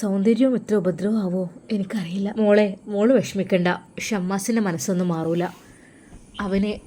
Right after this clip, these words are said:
എന്തൊക്കെ തന്നെയായാലും നിന്നെ തന്നെയായിരിക്കും ഇഷ്ടം. ഉമ്മ, ഇഷ്ടം എന്നോട് തന്നെയായിരിക്കും. എനിക്ക് അദ്ദേഹത്തോടും ഒത്തിരി ഒത്തിരി ഇഷ്ടമാണ്, അത്രക്കും ഇഷ്ടമാണ് എനിക്ക് ഷമ്മാസിനെ.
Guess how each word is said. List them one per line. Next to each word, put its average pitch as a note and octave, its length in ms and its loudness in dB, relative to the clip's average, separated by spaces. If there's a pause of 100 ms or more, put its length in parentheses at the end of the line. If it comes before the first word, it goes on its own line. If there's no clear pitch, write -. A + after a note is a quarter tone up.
(540)
എന്തൊക്കെ A3 380 -2
തന്നെയായാലും F#3 400 -4 (720)
നിന്നെ G#3+ 300 2
തന്നെയായിരിക്കും G#3+ 500 2
ഇഷ്ടം. - 240 -4 (1600)
ഉമ്മ, F#3+ 140 -8 (500)
ഇഷ്ടം - 260 -6
എന്നോട് F3+ 300 -2
തന്നെയായിരിക്കും. F3+ 560 -2 (180)
എനിക്ക് B3 240 -6
അദ്ദേഹത്തോടും F#3 640 -2 (600)
ഒത്തിരി A3+ 320 -2
ഒത്തിരി G#3 320 -6
ഇഷ്ടമാണ്, F3 420 -6 (840)
അത്രക്കും D4+ 520 0
ഇഷ്ടമാണ് F#3+ 320 -4 (120)
എനിക്ക് G3+ 260 -6
ഷമ്മാസിനെ. F3 520 -4